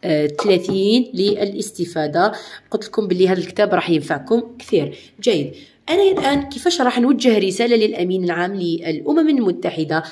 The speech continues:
راح أج-، أنا انطلاقًا من الكتاب تاعي أكيد تقدر تجاوب منه، واللي ماشي متوفر عنده الكتاب قلت ونذكركم عليكم غير تدخلوا لصفحتي في الفيسبوك،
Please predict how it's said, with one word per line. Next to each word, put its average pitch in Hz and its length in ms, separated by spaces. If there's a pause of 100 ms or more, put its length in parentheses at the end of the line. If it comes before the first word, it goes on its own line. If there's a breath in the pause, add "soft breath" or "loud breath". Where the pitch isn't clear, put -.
(180 loud breath)
راح 202 180
أج-، 180 140
أنا 196 180
انطلاقًا 196 600
من 202 180
الكتاب 180 440
تاعي 165 400
أكيد 196 320
تقدر 180 300
تجاوب 170 440
منه، 170 420 (220 loud breath)
واللي 262 180
ماشي 262 240
متوفر 226 440
عنده 214 360 (220 loud breath)
الكتاب 220 600 (200)
قلت 214 240
ونذكركم 196 640
عليكم 208 340
غير 214 140
تدخلوا 196 340
لصفحتي 220 440
في 220 60
الفيسبوك، 220 580